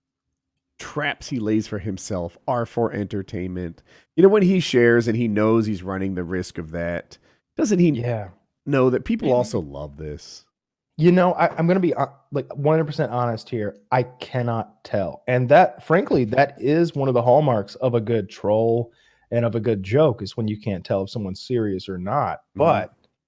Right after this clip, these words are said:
Speaker 2: I usually side on the,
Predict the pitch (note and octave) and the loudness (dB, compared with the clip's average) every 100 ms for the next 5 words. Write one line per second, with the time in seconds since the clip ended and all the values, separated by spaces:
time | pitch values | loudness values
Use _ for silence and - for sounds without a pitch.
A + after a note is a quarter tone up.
0 | _ _ _ _ C3 C#3 C3 C#3 C#3+ E3+ | _ _ _ _ 2 4 6 6 6 2
1 | F3 - A#2+ G2+ G2 G2+ A2+ _ _ _ | 2 2 4 4 0 -4 -8 _ _ _
2 | _ _ _ _ _ _ _ _ A#2 A#2 | _ _ _ _ _ _ _ _ 2 2
3 | A#2 A2+ A2 G#2+ G#2 F2 | 2 0 2 2 0 -4